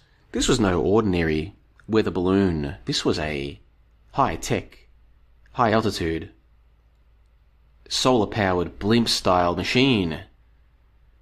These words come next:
And that's what has been floating over the U S, is what they're putting forward. <clears throat> Pardon me. So it says this, I think, this is from Notorious Cat at Conspiracy No Poll. They say, "I think the second U F O shot down happens before the train derailment in Ohio.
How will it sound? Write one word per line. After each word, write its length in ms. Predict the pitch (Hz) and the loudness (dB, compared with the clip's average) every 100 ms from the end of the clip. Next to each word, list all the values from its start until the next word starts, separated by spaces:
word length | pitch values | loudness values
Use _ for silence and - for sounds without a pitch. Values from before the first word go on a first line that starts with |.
| - | -14
And 280 | 82 87 87 | -8 -6 -2
that's 300 | 101 - - | -2 -2 -4
what 120 | 98 | -4
has 180 | 98 87 | -2 -4
been 200 | 92 87 | -4 -6
floating 300 | - 90 92 | -2 0 2
over 100 | 90 | 0
the 60 | 90 | 2
U 100 | 110 | 0
S, 100 | 110 | 0
is 80 | |
what 80 | 101 | -2
they're 120 | 87 | -4
putting 240 | - 101 95 | -2 -2 0
forward. 420 | 123 139 104 - _ _ _ _ _ _ - _ _ _ - - - - - - - _ | 2 2 2 -4 _ _ _ _ _ _ -20 _ _ _ -20 -20 -20 -20 -20 -20 -20 _
<clears throat> 0 | |
Pardon 680 | - 208 180 117 113 110 107 | -6 -4 -4 -6 -4 -4 0
me. 200 | 127 123 | 2 2
So 140 | 131 | 2
it 80 | 120 | 0
says 240 | - 156 139 | 2 2 4
this, 480 | 156 - - - - | 2 2 -2 -4 -2
I 80 | 110 | -2
think, 520 | - - 196 247 - | -2 0 0 0 -6
this 120 | 190 | -4
is 80 | 160 | -2
from 160 | 139 110 | 0 -2
Notorious 400 | 101 107 98 - | 0 0 0 -2
Cat 180 | 113 | -4
at 60 | - | -4
Conspiracy 380 | 101 - 101 98 | -4 -2 -2 0
No 140 | 101 | -2
Poll. 220 | 104 87 | -2 -4
They 120 | 90 92 | -2 -2
say, 240 | 143 120 | 0 0
"I 100 | 98 | 0
think 320 | - 185 220 | -2 -4 -4
the 80 | 156 | -4
second 440 | - 143 139 104 101 | -2 -2 0 -2 0
U 100 | 101 | 0
F 160 | 98 | 2
O 80 | 98 | 0
shot 260 | 95 90 - | 0 -4 -4
down 380 | 98 85 87 - - - _ _ | -4 -4 -10 -18 -20 -20 _ _
happens 440 | - 117 120 113 110 | -6 -6 -2 -4 -2
before 400 | 104 - 101 98 | -6 -2 0 0
the 80 | 101 | -2
train 360 | - 98 101 | -4 -2 -2
derailment 460 | 98 95 87 90 82 | 0 0 0 -4 -4
in 60 | 98 | -4
Ohio. 640 | 98 123 127 87 67 | -2 0 0 -2 -4